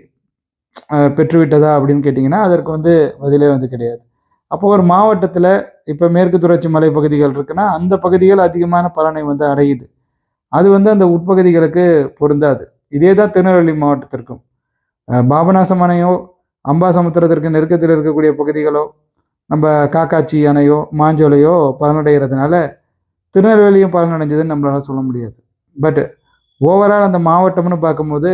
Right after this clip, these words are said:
அது அப்படிதான் லிஸ்ட்ல வந்து வரும். அஹ், இயல்பான அளவு மழை பெற்றது,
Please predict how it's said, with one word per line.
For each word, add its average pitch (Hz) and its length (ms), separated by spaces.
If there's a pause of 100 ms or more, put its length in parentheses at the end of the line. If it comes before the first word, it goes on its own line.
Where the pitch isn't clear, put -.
(300)
அது 135 220
அப்படிதான் 139 520 (100)
லிஸ்ட்ல 147 420
வந்து 139 180
வரும். 139 300 (600)
அஹ், 123 300 (140)
இயல்பான 156 500
அளவு 143 240
மழை 139 260
பெற்றது, 135 540